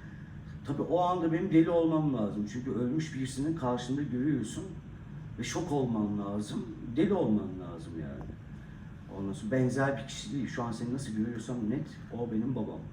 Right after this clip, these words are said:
Şimdi orada çıldırmadım çünkü öyle bir şey ki saat senetten daha kısa.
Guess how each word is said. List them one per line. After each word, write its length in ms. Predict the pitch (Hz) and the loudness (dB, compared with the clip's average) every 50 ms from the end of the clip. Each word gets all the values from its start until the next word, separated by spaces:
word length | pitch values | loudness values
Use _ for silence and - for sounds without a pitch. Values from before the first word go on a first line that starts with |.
| - - - - - - - - - - - - - - - - - - - - - - - - - - - - - - | -12 -12 -12 -12 -14 -14 -14 -12 -12 -12 -12 -12 -12 -12 -12 -12 -12 -12 -12 -12 -12 -12 -12 -12 -12 -12 -12 -12 -12 -10
Şimdi 260 | - - 160 160 160 151 143 - | -6 -4 -2 0 0 -2 -2 -2
orada 300 | - 160 180 190 - - | 0 0 0 0 -2 -4
çıldırmadım 760 | - - - 160 160 156 196 208 196 185 151 131 147 165 - 160 | -4 0 2 2 2 4 4 2 2 2 2 2 2 0 0 0
çünkü 380 | - - 165 165 160 - - | -2 -2 -2 -2 0 0 2
öyle 160 | 139 143 156 160 | 2 2 2 0
bir 40 | - | 0
şey 200 | - 196 208 - | 0 0 0 0
ki 80 | - | -2
saat 340 | - - 120 127 151 - - | -4 -4 -2 -2 -2 -2 -4
senetten 640 | - 147 143 156 147 151 - 160 156 160 160 156 139 | -2 -2 0 0 0 0 0 2 4 4 6 4 4
daha 240 | 131 120 151 156 - | 4 2 0 -2 -2
kısa. 380 | - - - - - 196 - | -4 -6 -8 -6 -4 -4 -6